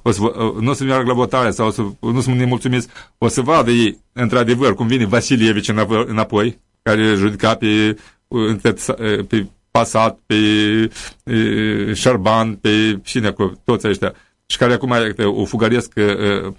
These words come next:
a, a, a eliberat de, de la închisoare un traficant de droguri. O să vină bun client la putere. Astea nu o să cruță.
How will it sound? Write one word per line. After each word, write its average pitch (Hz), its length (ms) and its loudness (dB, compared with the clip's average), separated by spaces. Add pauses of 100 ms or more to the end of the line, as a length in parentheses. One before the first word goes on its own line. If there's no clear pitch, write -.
(340)
a, 107 160 0
a, - 240 -2 (320)
a 113 120 -2
eliberat 113 320 2
de, 101 300 -4
de 101 200 -6
la 101 100 0
închisoare 110 300 0
un 101 80 -2
traficant 110 500 -2
de 95 100 -2
droguri. 107 440 0 (1600)
O 139 100 2
să 143 140 -4
vină 202 240 0 (720)
bun 208 300 2
client 95 440 0
la - 80 -8
putere. - 500 -10 (280)
Astea 117 240 0
nu 131 80 0
o 156 40 -2
să - 100 -10
cruță. - 400 -6